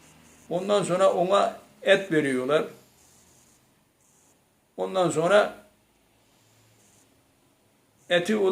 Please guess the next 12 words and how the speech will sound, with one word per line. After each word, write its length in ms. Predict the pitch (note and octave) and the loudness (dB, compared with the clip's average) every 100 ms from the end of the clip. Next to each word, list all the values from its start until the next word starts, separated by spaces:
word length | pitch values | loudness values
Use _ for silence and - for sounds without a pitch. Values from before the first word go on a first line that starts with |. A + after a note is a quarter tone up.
| F#3+ | 2
eti 300 | F3+ F3 F#3 | 2 2 6
verirken 420 | G3 G3+ A3+ F#3+ | 6 6 4 0
sahibi 680 | F3 F#3 F3+ F#3+ F#3 E3+ - - - _ _ _ _ _ _ _ _ _ _ _ _ _ _ _ _ | 2 4 6 6 4 2 0 -12 -20 _ _ _ _ _ _ _ _ _ _ _ _ _ _ _ _
sesini 720 | - - F#3 F3+ G3+ G#3 E3+ D#3 | -18 2 4 4 2 0 -2 0
veriyor 440 | F3 G3 E3+ D3+ | 2 6 6 6
o, 160 | C#3 D#3 | 4 4
yani 360 | D3+ C#3+ C3+ | 4 2 -2
Şahin'e. 680 | - D#3+ D3 D#3 D3+ A2+ - _ _ _ _ _ _ | 2 4 6 4 2 -2 -6 _ _ _ _ _ _
Şahin'e 520 | - D3+ C#3+ D3+ C#3+ | -6 0 2 2 0
sesini 460 | - D3+ D#3 D3 C#3+ | 0 -2 -2 -6 2
diyor 220 | G3+ G3+ | 4 4
ki, 280 | D3+ - | 0 -6